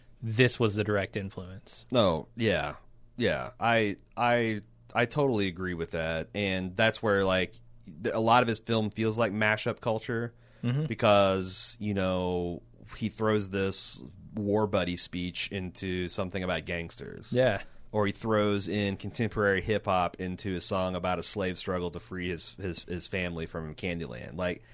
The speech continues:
Speaker 1: Mm-hmm.
Speaker 2: he, he is, like, he breathes in all this pop culture and all these influences that were important to him, and he remixes them and he throws them out there in a new, fresh way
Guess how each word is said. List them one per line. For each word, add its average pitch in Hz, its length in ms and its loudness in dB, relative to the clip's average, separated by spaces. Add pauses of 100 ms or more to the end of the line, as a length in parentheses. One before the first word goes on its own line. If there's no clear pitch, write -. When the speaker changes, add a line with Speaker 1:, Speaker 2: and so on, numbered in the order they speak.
Speaker 1:
Mm-hmm. 120 260 -2
Speaker 2:
he, 113 520 2
he 113 380 2
is, 123 240 2
like, 98 220 4
he 104 140 -4
breathes 107 500 0
in 110 160 2
all 101 140 6
this 92 180 -2
pop - 340 2
culture 101 520 -2
and 90 80 0
all 92 100 0
these 90 200 -4
influences 85 800 -4
that 90 100 -4
were 87 80 -2
important 85 400 -4
to 101 80 -8
him, 104 260 -2
and 90 80 -4
he 87 80 -4
remixes 95 600 -2
them 92 140 0
and 85 120 -2
he 80 40 -4
throws 95 280 -2
them 87 120 -4
out 98 200 0
there 85 160 -2
in 80 60 -4
a 82 40 -4
new, 90 220 -4
fresh - 340 -2
way 151 300 2